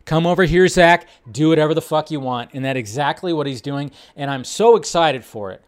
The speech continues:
I'm so excited for it. But at the same time, we didn't get the, the story finished over here,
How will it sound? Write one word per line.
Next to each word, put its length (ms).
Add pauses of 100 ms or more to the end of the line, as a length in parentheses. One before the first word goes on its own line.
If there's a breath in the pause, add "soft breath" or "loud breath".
I'm 120
so 240
excited 360
for 180
it. 60 (300 soft breath)
But 320 (420)
at 100
the 40
same 260
time, 440 (180)
we 160
didn't 160
get 140
the, 280
the 120
story 380
finished 760
over 240
here, 500